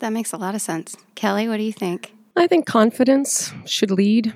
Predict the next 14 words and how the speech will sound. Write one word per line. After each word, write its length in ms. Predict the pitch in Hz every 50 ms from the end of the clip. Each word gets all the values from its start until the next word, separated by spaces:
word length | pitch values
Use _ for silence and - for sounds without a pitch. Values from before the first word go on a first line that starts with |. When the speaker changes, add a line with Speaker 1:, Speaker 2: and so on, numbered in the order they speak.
| - - -
Speaker 2:
no 120 | 196 196
matter 280 | 202 202 196 190 185 175
what. 240 | 175 190 202 220
Professionalism 760 | - 208 185 - 202 196 - - 214 202 202 202 196 220 220
comes 300 | 208 - 202 185 175 -
in 160 | 180 190 202
with 180 | 202 196 185 -
that, 320 | 185 175 180 196 220 -
how 220 | - - - 170 175
you 160 | 185 190 185
speak, 420 | - - - - 190 190 190 -
what 200 | - 160 151 156
you 120 | - 185 180
do. 420 | 165 175 180 180 180 185 180 185